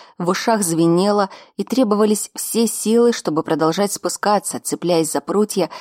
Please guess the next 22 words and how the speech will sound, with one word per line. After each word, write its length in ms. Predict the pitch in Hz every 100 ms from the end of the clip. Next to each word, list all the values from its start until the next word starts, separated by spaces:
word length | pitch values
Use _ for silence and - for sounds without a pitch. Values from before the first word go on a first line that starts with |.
| - -
когда 320 | 190 185 220
инстинкт, 720 | - 202 - - 247 196 - -
наоборот, 680 | 180 147 135 151 214 208 - - - -
настойчиво 600 | 165 165 - 247 - 208
требовал 500 | 214 165 160 170 165
подниматься, 880 | 156 170 165 170 156 135 - - 135 _ _
назад, 500 | 165 170 135 151 185 - _
на 140 | 175
поверхность, 720 | 170 147 147 190 - 135 - -
к 100 | -
воздуху. 640 | 175 185 170 127 127 - 131 - - _ _ _ _ -
Вниз 640 | 156 165 156 170 208 - - _ _ -
и 120 | 190
вниз. 600 | 160 180 175 135 - - _ _ _ _ _ _ -
Паника 440 | 156 185 165 160
нарастала, 720 | 156 151 147 - 139 135 123 - - _
потребность 600 | - 170 180 180 170 160
дышать 400 | 143 165 - 185
усиливалась 680 | 170 - 202 196 160 151 151
с 120 | -
каждой 340 | - 180 170 165
секундой, 680 | - 156 - 208 170 143